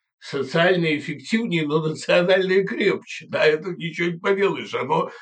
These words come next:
э, более глубокая матрица. Поэтому вот этот образ Сталина, русского белого царя, белый китель и отсутствие акцента, это гениально почувствовали создатели сталинской,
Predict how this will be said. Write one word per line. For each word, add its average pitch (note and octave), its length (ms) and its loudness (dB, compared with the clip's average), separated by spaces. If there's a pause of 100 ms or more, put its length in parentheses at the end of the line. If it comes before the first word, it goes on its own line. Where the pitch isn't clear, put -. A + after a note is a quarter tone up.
(140)
э, D#3 160 6
более F#3 380 6
глубокая F#3+ 580 0
матрица. E3 540 -2 (480)
Поэтому F#3 560 0
вот F3+ 240 -2
этот G#3+ 340 -2
образ E3+ 380 0
Сталина, C#3+ 580 -2
русского D3 540 -4
белого B2+ 480 0
царя, G#3+ 560 2 (240)
белый C3+ 400 0
китель B2+ 540 -6
и A2 360 -2
отсутствие A#2+ 640 -2
акцента, G#3+ 640 2 (320)
это G#3+ 380 4
гениально G3 920 2
почувствовали D3+ 920 -4
создатели C3 840 -6
сталинской, A#2 840 -6